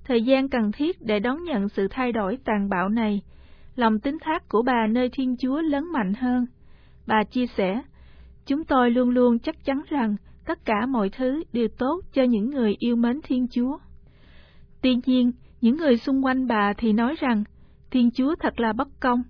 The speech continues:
Tuy nhiên, gia đình bà không cảm thấy như vậy. Bà chia sẻ tiếp, "Chúng tôi tự hỏi làm thế nào để làm chứng tá về lòng tốt của Thiên Chúa trong tình huống này,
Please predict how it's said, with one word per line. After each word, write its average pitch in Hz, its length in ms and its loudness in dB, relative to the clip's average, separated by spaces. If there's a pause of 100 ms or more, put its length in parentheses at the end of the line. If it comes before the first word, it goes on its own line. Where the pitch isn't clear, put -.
(920)
Tuy 254 140 2
nhiên, 240 440 4
gia 240 140 2
đình 208 260 2
bà 214 240 0
không 240 240 -2
cảm 208 240 -2
thấy 269 220 -4
như 320 260 -6
vậy. 208 300 0 (460)
Bà 226 120 2
chia 262 200 -2
sẻ 190 240 0
tiếp, 311 300 -6 (440)
"Chúng 294 180 0
tôi 247 220 4
tự 220 280 2
hỏi 202 300 -2
làm 254 260 0
thế 277 160 -4
nào 247 420 2
để 196 160 0
làm 262 260 0
chứng 285 240 -6
tá 247 320 0 (100)
về 254 140 2
lòng 220 220 0
tốt 285 320 0
của - 140 2
Thiên 247 240 0
Chúa 262 420 0
trong 254 200 0
tình 220 200 2
huống 247 280 -2
này, 220 300 0